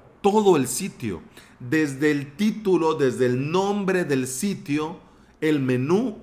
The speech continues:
hasta el footer. O sea, lo tenés todo. Vas a ver también ahora, eh, cuando tengas activo el Q-Theme, vas a ver también en apariencias que te muestra dos opciones nuevas,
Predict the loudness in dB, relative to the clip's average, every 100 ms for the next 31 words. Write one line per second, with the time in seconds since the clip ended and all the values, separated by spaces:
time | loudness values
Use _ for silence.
0 | -10 -4 -4 -6 -12 -6 -4 -4 -4 -8
1 | -10 -8 -8 -10 -12 -16 -20 -20 _ -14
2 | -6 -2 0 0 -4 -6 -8 -6 -4 -6
3 | -10 -20 -20 -20 -6 -2 0 0 -2 -2
4 | -2 -2 -2 -4 -10 -14 -8 -2 2 2
5 | 0 -4 -10 -6 -6 -6 -12 -20 -20 -18
6 | -16 -6 -4 -2 -4 -2 -2 -4 -6 -4
7 | 0 -2 -2 -4 -4 -6 -6 -12 -16 -20
8 | -4 -2 0 0 0 -2 -2 -2 -2 -2
9 | 0 0 0 -2 -4 -4 -6 -8 -20 -8
10 | -6 -4 -2 -2 -2 -2 -2 -2 2 2
11 | 0 -8 -4 -4 -4 -6 -8 -10 -14